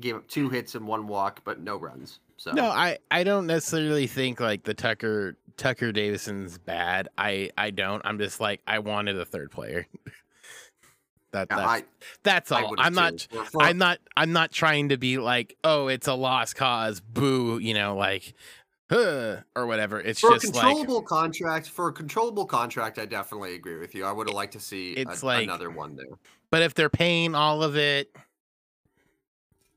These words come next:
Speaker 2: fine. It, it, it's just one of those bits where I'm like, "Did we try to get somebody else?"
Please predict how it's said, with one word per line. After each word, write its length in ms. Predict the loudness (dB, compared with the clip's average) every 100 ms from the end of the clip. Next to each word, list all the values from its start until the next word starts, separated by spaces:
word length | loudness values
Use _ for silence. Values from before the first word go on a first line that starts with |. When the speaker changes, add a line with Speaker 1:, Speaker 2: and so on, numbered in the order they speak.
| _ _ _ _ -16
Speaker 2:
fine. 540 | -4 0 2 2 0 -4 -10 -16 -4
It, 220 | -4 -2
it, 140 | -4 0
it's 200 | 0 0
just 160 | -2 0
one 140 | 2
of 60 | 2
those 180 | 2
bits 260 | 0 -2 0
where 100 | -2
I'm 100 | 0
like, 260 | 0 -2 -6 -20 -20 _ _ _ _ _ _ _ _ -16 -12
"Did 260 | -2 0 0
we 240 | -2 -4
try 680 | -4 -6 -4 0 4 6 4
to 120 | 2 2
get 260 | 2 0
somebody 520 | 0 2 2 4 4 4
else?" 600 | 4 2 0 -2 -4